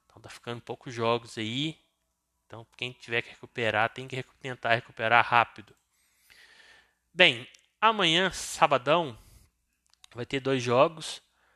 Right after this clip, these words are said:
É, acho que são jogos interessantes, né? Marrocos e Portugal, Inglaterra e França. Principalmente esse Inglaterra e França. Eu tô com uma certa esperança no jogo.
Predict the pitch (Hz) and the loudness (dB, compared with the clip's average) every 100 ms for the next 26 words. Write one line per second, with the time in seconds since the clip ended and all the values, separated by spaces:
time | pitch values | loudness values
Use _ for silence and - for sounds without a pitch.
0 | _ _ - 120 120 117 117 110 104 98 | _ _ -10 -6 0 2 2 0 -4 -8
1 | _ _ _ _ _ _ _ _ _ _ | _ _ _ _ _ _ _ _ _ _
2 | _ - - 160 165 151 156 156 151 147 | _ -16 -12 -6 -6 0 0 0 -6 -4
3 | 147 135 - 131 180 - 131 120 120 127 | -2 -2 0 -2 -2 -8 -4 -2 0 -4
4 | - - 123 - 123 117 117 120 - 120 | -6 -16 -14 -14 -6 -6 -2 -4 -2 -4
5 | 113 - - 117 139 - - - 123 127 | -6 -12 -10 -8 -6 -8 -12 -8 -6 -6
6 | 131 139 - 135 117 - 123 117 - 117 | -10 -14 -8 -4 -4 -4 -10 -12 -10 -8
7 | 151 - - 139 127 - 131 - - 123 | -8 -12 -14 -10 -8 -6 -6 -6 -8 -6
8 | 117 139 - 123 107 117 143 | -4 -6 -8 -16 -10 -4 -6